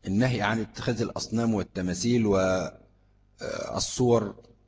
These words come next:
والصور الم-، المنقوشة على الحيطان والمعلقة، كل هذا منهي عنه محرم، وقد نهى عنه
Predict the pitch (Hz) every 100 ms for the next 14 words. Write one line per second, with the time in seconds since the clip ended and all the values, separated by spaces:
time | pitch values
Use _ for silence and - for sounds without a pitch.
0 | _ - 104 110 - 98 - 131 123 113
1 | 104 98 98 80 101 101 101 - 131 123
2 | 113 101 98 82 92 113 117 117 101 95
3 | 87 98 131 143 139 - 123 113 127 117
4 | 107 101 117 110 110 113 104 87 139 131
5 | 151 170 - - - _ _ _ _ _
6 | _ _ 110 120 123 123 - - 117 107
7 | 127 120 104 120 120 117 135